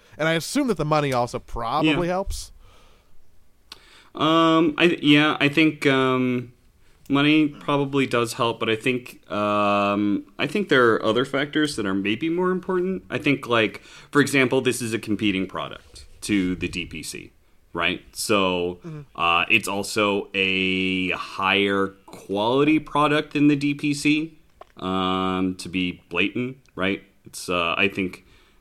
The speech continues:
Speaker 2: this production is probably better than any of it, like, including E S L's, uh, own productions of the D P C. I think this is probably better than, uh, any of the D P C productions because it also has better teams, right?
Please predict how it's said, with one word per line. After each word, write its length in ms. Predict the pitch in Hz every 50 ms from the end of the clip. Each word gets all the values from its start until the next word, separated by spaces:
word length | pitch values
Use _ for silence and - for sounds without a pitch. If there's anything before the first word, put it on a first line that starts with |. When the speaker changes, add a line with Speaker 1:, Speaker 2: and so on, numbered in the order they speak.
| -
Speaker 2:
this 240 | 98 95 117 113 117
production 640 | - - 110 101 101 104 101 - - 107 104 101 101
is 140 | 98 92 -
probably 320 | - 101 98 95 104 98
better 360 | 95 98 98 98 98 98 98
than 640 | 95 98 98 95 95 92 92 92 90 90 92 90 - - - - - _ -
any 200 | - 95 101 101
of 240 | 98 95 98 90 - -
it, 120 | - 101 98 95
like, 200 | 92 82 78 -
including 480 | - 107 101 - - 104 95 92 90 85
E 100 | 80 92
S 180 | 92 87 - -
L's, 520 | 95 98 95 98 98 95 92 - - - - -
uh, 380 | - 90 90 90 90 90 87 87 -
own 240 | 101 107 107 107 104
productions 560 | - 107 98 98 98 - - 101 98 98 95
of 100 | 107 95
the 60 | 92
D 180 | 90 87 98 98
P 220 | 95 - 98 98
C. 260 | 92 - - 98 95 92
I 40 |
think 200 | 90 - 98 87
this 160 | - 87 85 92
is 100 | 92 85
probably 380 | - - 87 82 82 87 82
better 340 | 71 80 82 82 85 85 82
than, 520 | 80 73 82 82 82 80 80 80 80 80 - - _ _ - - - - -
uh, 300 | - 82 82 80 82 - -
any 280 | - 95 95 92 90
of 180 | 90 85 73 -
the 300 | - 85 82 82 80 78
D 180 | - - 95
P 160 | 90 92 90 80
C 180 | - 92 98
productions 640 | 98 - 117 113 113 113 117 - 127 127 123 120 117
because 320 | 107 95 - 98 85 92
it 60 | 90
also 300 | 90 92 90 - 101 95
has 140 | 95 98 95
better 220 | 92 - 120 113
teams, 460 | - - - 170 104 80 69 69 - -
right? 200 | 92 98 101